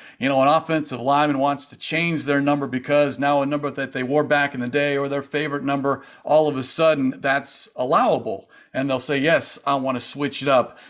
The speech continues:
And it's gonna take some getting used to, but I do think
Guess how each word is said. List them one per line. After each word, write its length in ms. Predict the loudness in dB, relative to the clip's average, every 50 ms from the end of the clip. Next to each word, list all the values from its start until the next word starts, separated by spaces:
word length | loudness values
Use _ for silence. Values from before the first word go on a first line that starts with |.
| -20 _
And 140 | -2 0 0
it's 180 | 0 0 0
gonna 180 | 0 2 2 2
take 200 | 4 4 4 4
some 160 | 2 -2 -2
getting 260 | 0 0 0 0 0
used 260 | 0 -2 -2 -4 -4 -2
to, 120 | -2 0
but 140 | 0 2 2
I 100 | 2 2
do 320 | 0 -2 -4 -4 -2 -2 -4
think 580 | -4 0 0 2 2 0 -2 -6 -12 -20 -20